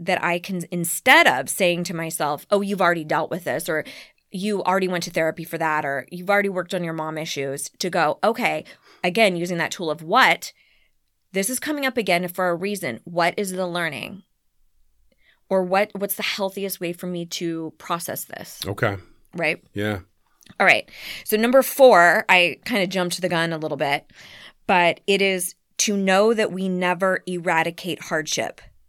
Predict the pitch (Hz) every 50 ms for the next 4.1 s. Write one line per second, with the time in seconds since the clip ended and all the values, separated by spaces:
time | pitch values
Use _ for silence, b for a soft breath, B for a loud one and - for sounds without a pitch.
0 | _ _ b b b b b b b - - 185 - - - - - 180 180 170
1 | - - - - 208 185 190 185 190 190 196 202 208 - _ - 202 208 202 180
2 | 180 165 165 165 165 160 - - - _ - 175 170 - - - 160 156 156 -
3 | - 165 165 165 - _ _ _ _ _ - 180 170 - - - _ - 98 -
4 | _